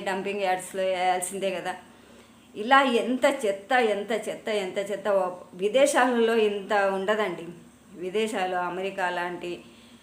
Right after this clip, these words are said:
ఈ కొన్ని కొన్ని దేశాలు ఉన్నాయి కదా, పెద్ద పెద్ద దేశాలు, ఆ దేశాలలో ఇట్లాంటి మురుగు పనులు లేవు అక్కడ. వాళ్ళు ఎక్కడైనా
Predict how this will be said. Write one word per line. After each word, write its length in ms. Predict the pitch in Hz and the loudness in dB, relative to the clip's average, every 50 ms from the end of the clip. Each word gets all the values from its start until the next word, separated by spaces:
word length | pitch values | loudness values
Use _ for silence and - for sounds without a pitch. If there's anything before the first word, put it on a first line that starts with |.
| - - - - _ - - - | -20 -20 -20 -20 _ -20 -14 -10
ఈ 320 | 185 190 190 190 190 185 190 196 196 | -6 -4 -4 -2 -4 -4 -4 -4 -2
కొన్ని 180 | 247 214 226 254 | -2 0 0 2
కొన్ని 220 | 240 269 269 269 | 2 2 2 2
దేశాలు 440 | 233 - 220 240 240 - 277 254 262 240 | 2 2 2 2 2 2 2 2 2 0
ఉన్నాయి 200 | 233 226 240 247 240 | 0 -2 -2 0 0
కదా, 140 | 208 190 196 | 0 -2 -2
పెద్ద 300 | 196 196 190 - 208 - | -4 -6 -6 -6 -6 -6
పెద్ద 180 | 214 202 190 208 190 190 180 175 175 175 170 170 165 170 - - 170 | -6 -2 0 0 0 0 0 0 -2 -2 -4 -8 -10 -14 -14 -10 -8
దేశాలు, 400 | 190 202 196 220 185 185 180 185 190 196 - - - - - - - - - - - | -6 -4 -2 -2 -2 -2 -2 -6 -8 -10 -12 -18 -20 -20 -20 -20 -20 -20 -18 -10 -4
ఆ 120 | - 202 | -2 -2
దేశాలలో 580 | 196 196 214 233 226 277 254 240 233 233 233 233 | 0 0 0 0 2 2 2 4 4 2 4 4
ఇట్లాంటి 600 | 233 208 214 - 202 208 208 208 202 202 208 196 196 190 185 185 180 170 165 170 151 - - - - - _ _ _ _ _ _ _ _ - - 190 | 2 2 0 0 0 0 2 2 2 0 0 0 0 0 -2 -4 -4 -6 -8 -10 -12 -14 -18 -20 -20 -20 _ _ _ _ _ _ _ _ -20 -14 -8
మురుగు 320 | 196 208 214 233 226 277 | -2 -2 0 0 0 0
పనులు 360 | 269 262 247 247 240 214 208 196 180 175 180 196 | 0 2 2 4 4 4 2 2 0 -2 -2 0
లేవు 180 | 202 214 208 | 2 2 2
అక్కడ. 240 | 202 - - 160 143 - - - - - - - - - - - - - - - _ - - _ - - - - 175 | 0 -2 -2 -6 -12 -12 -14 -18 -20 -20 -20 -20 -20 -20 -20 -20 -20 -20 -20 -20 _ -20 -20 _ -20 -20 -18 -10 -4
వాళ్ళు 280 | 185 190 208 247 254 | 0 2 2 2 2
ఎక్కడైనా 720 | 233 - - - - - - 277 262 277 277 285 285 285 | 0 -2 -4 -8 -8 -2 0 2 4 6 6 6 6 6